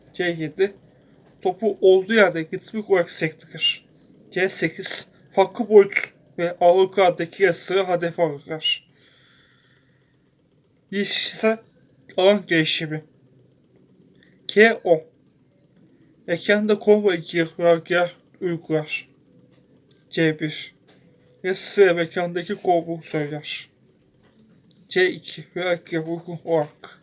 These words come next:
yasası doğru yere yerleştirir. C üç. Mekandaki kovuğu alır. Ev hokeyi hikaye. Ev hokeyi deneyi anlattık. Hoşunuza gittiyse hakikaten görüşmek üzere. Bay bay. Kanala abone olun. Kanalımızda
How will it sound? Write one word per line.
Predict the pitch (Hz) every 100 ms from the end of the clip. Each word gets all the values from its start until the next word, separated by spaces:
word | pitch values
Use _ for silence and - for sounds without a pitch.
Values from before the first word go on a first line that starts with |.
| -
yasası | 170 165 - - 165 160
doğru | 170 180 -
yere | 170 165 185 - _
yerleştirir. | 160 156 160 156 - 160 - - - _ _ _ _
C | - 190
üç. | - 226 - - _ _ -
Mekandaki | 175 - 180 180 175 -
kovuğu | 170 165 165
alır. | 160 - - - _ _ _ _ -
Ev | 208
hokeyi | 208 190 - 180 175
hikaye. | 156 170 160 - _ _ _
Ev | 190 196
hokeyi | 190 175 - 170 156 - _ _ _ _ _ - - _
deneyi | 170 165 170
anlattık. | 160 147 143 - - - -
Hoşunuza | 165 - 170 156
gittiyse | - 156 - 185
hakikaten | 165 156 160 156 185 - _ _ -
görüşmek | 165 - 160 -
üzere. | 180 170
Bay | 165 156
bay. | - -
Kanala | 175 170 156
abone | 175 170 170
olun. | 156 170 180 _ _ _ _ _
Kanalımızda | 180 185 180 160 -